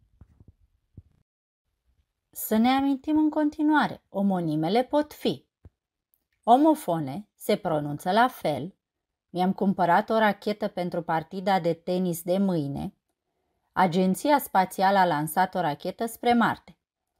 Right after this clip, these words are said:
sau omografe, se scriu la fel, "Acele eleve sunt la ora de chimie",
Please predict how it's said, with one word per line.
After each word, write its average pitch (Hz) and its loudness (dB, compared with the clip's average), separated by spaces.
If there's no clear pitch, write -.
sau 311 4
omografe, 359 4
se - -8
scriu 139 -10
la 175 2
fel, - 2
"Acele 220 -2
eleve 208 2
sunt 180 -6
la 151 -2
ora 180 2
de 220 0
chimie", 214 -2